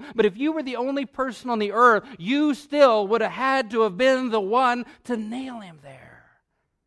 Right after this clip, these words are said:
And it's so true. He was nailed there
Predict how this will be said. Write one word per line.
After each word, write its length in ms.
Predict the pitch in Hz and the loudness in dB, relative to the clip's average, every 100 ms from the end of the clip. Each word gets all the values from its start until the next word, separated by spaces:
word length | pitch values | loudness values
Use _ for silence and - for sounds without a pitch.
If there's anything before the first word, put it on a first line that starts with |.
| _ _ _ _ _ _ - | _ _ _ _ _ _ -16
And 100 | 214 | -14
it's 180 | 208 - | -14 -16
so 360 | - 247 240 233 | -18 -14 -14 -16
true. 540 | - - 269 269 240 - _ _ _ _ _ _ _ _ _ _ _ _ _ | -20 -20 -20 -18 -20 -20 _ _ _ _ _ _ _ _ _ _ _ _ _
He 160 | - 262 | -16 -8
was 220 | 226 156 | -6 -6
nailed 800 | 175 196 294 330 139 120 147 180 | -8 -6 -4 -6 -6 -10 -12 -10
there 640 | 247 311 247 143 143 196 | -10 -8 -10 -12 -18 -20